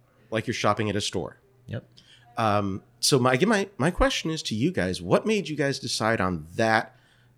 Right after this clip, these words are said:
Speaker 1: type of model for your dispensary?
Speaker 2: You know, my understanding, um, you know, I joined Mankind in, in January two thousand nineteen, and that model, um,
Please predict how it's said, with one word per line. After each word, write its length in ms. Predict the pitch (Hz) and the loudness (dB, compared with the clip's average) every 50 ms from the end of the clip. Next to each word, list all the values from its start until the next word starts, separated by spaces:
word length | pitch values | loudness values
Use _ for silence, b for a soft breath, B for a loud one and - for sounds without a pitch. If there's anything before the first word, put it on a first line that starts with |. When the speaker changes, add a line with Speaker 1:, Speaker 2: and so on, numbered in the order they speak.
| b _ - | b _ -4
Speaker 1:
type 240 | - 135 123 110 - | 0 2 2 2 2
of 140 | 101 87 87 | 0 -4 -4
model 380 | 98 98 95 95 95 87 87 | -4 -4 -2 -2 -2 -4 -4
for 180 | - - 92 87 | -6 -6 -8 -8
your 640 | 85 90 95 101 110 104 98 92 90 87 80 - - _ _ - | -6 -6 -2 0 2 2 2 2 0 -2 -4 -8 -12 _ _ -6
dispensary? 580 | 98 - - 98 85 78 - - - - - _ B B B B B B B B B B | -6 -4 -4 -4 -4 -4 -6 -10 -12 -14 -20 _ B B B B B B B B B B
Speaker 2:
You 40 | 110 | -2
know, 100 | 110 104 | 0 0
my 200 | 104 110 117 131 | 2 2 0 0
understanding, 680 | 131 117 95 - - - 90 90 92 95 101 110 117 117 - _ _ _ - | 0 -2 -2 -2 -2 -2 -4 -4 -4 -4 -4 -4 -6 -8 -12 _ _ _ -12
um, 460 | 87 85 82 82 82 82 80 78 - - _ _ | -10 -8 -6 -6 -6 -8 -8 -10 -12 -16 _ _
you 80 | - 92 | -10 -8
know, 120 | 85 85 | -8 -6
I 100 | 90 92 | -6 -6
joined 260 | 92 98 95 90 90 87 | -6 -6 -6 -6 -6 -6
Mankind 640 | 82 85 87 - 92 85 85 82 82 82 82 80 | -8 -8 -10 -10 -8 -8 -8 -8 -8 -8 -8 -8
in, 320 | 78 78 78 78 76 73 - _ _ _ | -8 -8 -8 -10 -10 -12 -14 _ _ _
in 160 | - 90 87 82 | -10 -8 -8 -8
January 380 | 90 85 82 82 85 85 80 | -8 -8 -8 -8 -8 -10 -10
two 100 | - - | -10 -12
thousand 280 | - 82 80 82 85 80 | -10 -10 -8 -8 -8 -10
nineteen, 380 | 78 73 - - 113 113 101 | -10 -12 -12 -10 -8 -8 -6
and 80 | 90 87 85 | -6 -6 -8
that 100 | 78 80 | -8 -6
model, 560 | 87 95 101 104 104 92 85 80 82 80 - - | -4 -4 -2 0 0 0 0 -2 -4 -8 -12 -12
um, 260 | - 80 78 73 69 | -10 -8 -8 -8 -8